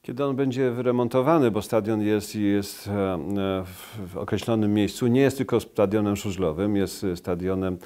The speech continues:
miejskim z dwoma fu-, co najmniej dwoma funkcjami, mm, e, piłkarskimi, e, i żużlowym. Jak żużlowcom w tym roku się wiedzie, to wszyscy wiemy, więc, e, nie są to zachęcające wyniki do, e, kibicowania,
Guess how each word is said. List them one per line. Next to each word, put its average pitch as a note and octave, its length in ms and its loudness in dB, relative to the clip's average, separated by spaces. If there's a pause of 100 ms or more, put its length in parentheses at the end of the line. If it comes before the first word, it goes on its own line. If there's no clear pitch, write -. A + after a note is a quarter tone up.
(280)
miejskim G#2+ 760 2
z F#2 60 -6
dwoma G2 320 2
fu-, - 220 -10
co G2+ 140 -2
najmniej A#2+ 280 6
dwoma F#2 300 2
funkcjami, E2+ 600 -2 (400)
mm, F#2+ 360 -2
e, F2+ 220 0
piłkarskimi, F2+ 1000 -4
e, D#2+ 380 -4
i F#2+ 100 -6
żużlowym. F2+ 640 -2 (120)
Jak C#3 320 2
żużlowcom A#2 580 -2
w - 40 -10
tym G#2+ 160 0
roku G#2+ 280 0
się A2 160 -2
wiedzie, G#2+ 340 2
to G#2 140 -4
wszyscy G2 640 -2
wiemy, G#2+ 380 2
więc, F#2+ 280 -2 (420)
e, F2+ 320 -2
nie A2 180 2
są G#2 160 -2
to F#2 120 -6
zachęcające F2+ 920 -2
wyniki F#2 600 -4
do, F2 220 -2 (260)
e, E2+ 40 -4
kibicowania, F2+ 840 -2